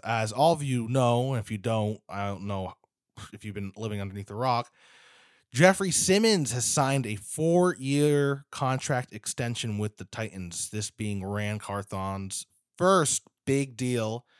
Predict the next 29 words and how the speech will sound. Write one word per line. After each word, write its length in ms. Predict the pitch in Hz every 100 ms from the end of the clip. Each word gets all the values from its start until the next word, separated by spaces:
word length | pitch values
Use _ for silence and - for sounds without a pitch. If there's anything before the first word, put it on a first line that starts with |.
| _ -
since 240 | 120 110
taking 300 | 139 113 117
on 100 | 113
the 80 | 107
role 240 | 110 107
as 80 | 101
general 400 | - 104 98 92
manager. 580 | 92 98 92 85 85 71 _ _ _ -
Um, 340 | 110 110 110 107
really 180 | 151 156
exciting. 680 | 147 - 160 156 156 151 147 -
A 80 | 113
lot 160 | 127
of, 80 | 127 _ _ _ - - -
a 60 |
lot 160 | 131 131
of 80 | 120
fans 500 | 143 147 147 147 127
were 400 | 123 117 110 - _ -
definitely 260 | 160 151 139
concerned 600 | 131 120 - 170 165 147
of 100 | 120
whether 240 | 127 127
or 40 | 123
not 340 | 123 117 - _ _ _ _
Jeffrey 320 | 139 135 139
would 120 | 120
be 60 | 107
coming 320 | - 120 104